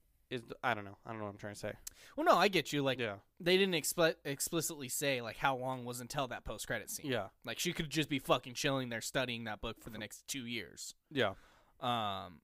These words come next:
Speaker 2: we did see Rhodey
Speaker 1: Mm-hmm.
Speaker 2: a small bit. He had a scene with Sam. Um, I wonder if they're gonna have any of the other Avengers and talk about, like, you know,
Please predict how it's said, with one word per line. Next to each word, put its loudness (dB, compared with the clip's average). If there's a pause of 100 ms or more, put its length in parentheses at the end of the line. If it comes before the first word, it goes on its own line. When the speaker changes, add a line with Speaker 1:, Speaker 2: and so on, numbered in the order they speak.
Speaker 2:
we 4
did 6
see 0
Rhodey 6 (720)
Speaker 1:
Mm-hmm. -4
Speaker 2:
a -2
small 4
bit. 2
He 0
had 4
a -2
scene 0
with -2
Sam. -2 (320)
Um, -4
I 0
wonder 4
if 0
they're 2
gonna -2
have 2
any 0
of 0
the 4
other 6
Avengers 0
and -12
talk 0
about, -2
like, -8 (280)
you -6
know, -8